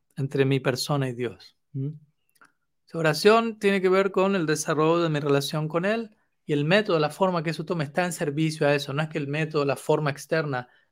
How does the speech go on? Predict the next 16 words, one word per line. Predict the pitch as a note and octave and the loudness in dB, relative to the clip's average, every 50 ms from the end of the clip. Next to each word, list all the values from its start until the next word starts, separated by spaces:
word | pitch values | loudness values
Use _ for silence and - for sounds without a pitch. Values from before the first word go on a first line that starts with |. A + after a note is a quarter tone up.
| _ _ | _ _
se | - - - D3 | -8 -2 0 4
vuelve | C3+ C#3 C#3 C#3+ C#3 C#3 | 6 6 6 6 6 4
prominente | C#3 C#3+ C#3+ C#3 C#3 C#3 C3+ D3 D#3 D3+ D#3 D#3+ | 2 -2 -6 -6 -4 -4 -4 -4 -4 -6 -6 -6
y | |
me | C3+ C3 B2+ - | -8 -8 -8 -8
quedo | - - C#3+ C#3+ C#3+ C#3+ | -2 0 2 4 4 2
apegado | C#3 C#3+ D3+ C#3+ C#3 C#3 D3 D3 | 2 0 0 2 2 4 4 2
a | |
una | C#3+ C#3 C3 B2+ | 2 0 -4 -6
forma | - - D3+ C#3+ C#3 C#3+ | -4 -4 -2 -2 -2 -4
externa | C3+ - - - - D#3 D3+ D3+ D3 C#3+ C#3 C3+ | -6 -8 -8 -4 0 0 0 2 0 0 0 0
y | C3+ | 0
una | C3+ C#3 C3+ | -2 -2 -4
ejecución | C#3 - - C#3+ D3 - C3+ C3+ - - C#3+ D3 D3 | -6 -6 -10 -10 -10 -10 -10 -6 -4 -2 -2 -2 -2
f-, | C#3+ - _ _ _ _ _ _ _ _ _ _ _ _ | -6 -10 _ _ _ _ _ _ _ _ _ _ _ _
cal-, | - D3 C#3+ C#3 C#3+ - | -2 0 0 0 -2 -8